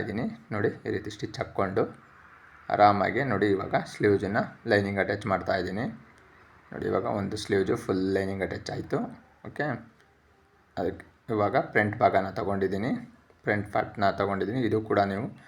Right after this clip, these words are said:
ಅಪೋಸಿಟ್, ಅಪೋಸಿಟಲ್ಲೇ ಇಟ್ಕೋಬೇಕಾಗತ್ತೆ. ನೋಡಿ, ಇದು ಕೂಡ ನಾನು ಇವಾಗ ಅಪೋಸಿಟಲ್ಲಿ ಇಟ್ಕೊತಾ ಇದ್ದೀನಿ. ಒಂದು ಈ ಕಡೆ ಒಂದು ಸೈಡು ನೋಡಿ. ಓಕೆ, ಇದನ್ನು ಕರೆಕ್ಟಾಗಿ ಜ್ಞಾನ ಇಟ್ಕೊಳ್ಳಿ. ಪ್ರತಿ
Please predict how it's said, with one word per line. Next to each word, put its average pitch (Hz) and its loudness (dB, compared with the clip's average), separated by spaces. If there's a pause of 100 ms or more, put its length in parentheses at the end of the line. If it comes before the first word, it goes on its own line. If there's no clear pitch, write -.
(280)
ಅಪೋಸಿಟ್, 101 2
ಅಪೋಸಿಟಲ್ಲೇ 98 2
ಇಟ್ಕೋಬೇಕಾಗತ್ತೆ. 98 0 (1200)
ನೋಡಿ, 98 0 (100)
ಇದು 104 -2 (100)
ಕೂಡ 98 2 (120)
ನಾನು 95 -2
ಇವಾಗ 101 -2 (120)
ಅಪೋಸಿಟಲ್ಲಿ 95 0
ಇಟ್ಕೊತಾ 95 -6
ಇದ್ದೀನಿ. 98 -6 (160)
ಒಂದು 104 -4 (1300)
ಈ 107 -6
ಕಡೆ 101 4
ಒಂದು 92 -6
ಸೈಡು - -6
ನೋಡಿ. 101 0 (220)
ಓಕೆ, - 2 (280)
ಇದನ್ನು 101 0
ಕರೆಕ್ಟಾಗಿ 104 4
ಜ್ಞಾನ 101 6
ಇಟ್ಕೊಳ್ಳಿ. 101 0 (1080)
ಪ್ರತಿ 110 0